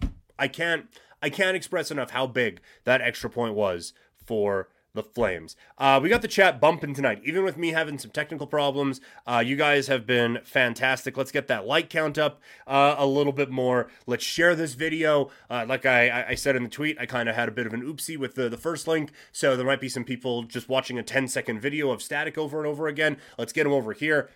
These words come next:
Share the video, subscribe to the channel, hit the bell icon, uh, so you know when we are going to do these things.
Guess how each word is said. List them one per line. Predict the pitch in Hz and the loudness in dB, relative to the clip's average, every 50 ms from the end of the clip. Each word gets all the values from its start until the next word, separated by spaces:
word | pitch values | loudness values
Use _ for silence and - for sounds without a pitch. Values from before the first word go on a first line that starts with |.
| _ | _
Share | - - - - 175 190 202 | -12 -6 0 2 4 4 4
the | 185 165 | 2 2
video, | 143 156 151 143 139 139 135 135 127 127 - - - | 0 0 0 2 4 6 6 6 4 2 -4 -14 -16
subscribe | - - 127 - - - 214 233 220 | -14 -14 -12 -4 0 2 4 4 4
to | 214 196 | 2 -2
the | 170 | -4
channel, | - - 156 147 143 139 | -2 0 2 2 2 2
hit | 131 151 - | 0 -2 -4
the | 131 | -2
bell | - 143 143 139 | 0 0 2 2
icon, | 139 135 135 - 135 131 127 131 123 - - - - | 2 0 0 0 0 0 0 -2 -4 -6 -16 -18 -10
uh, | - 113 113 110 | -6 -4 -4 -4
so | - - | -4 -4
you | 127 123 | -2 -2
know | 123 123 120 | 0 0 -2
when | 117 120 117 117 113 | -2 -2 -4 -4 -4
we | 120 117 | -4 -4
are | 117 117 | -4 -4
going | 107 113 113 117 113 113 | -4 -6 -6 -6 -6 -8
to | 110 - 107 | -8 -10 -8
do | 104 131 139 127 | -6 -6 -6 -6
these | 117 113 113 104 - | -6 -8 -10 -10 -10
things. | - 123 110 107 107 107 - | -8 -6 -6 -6 -6 -10 -14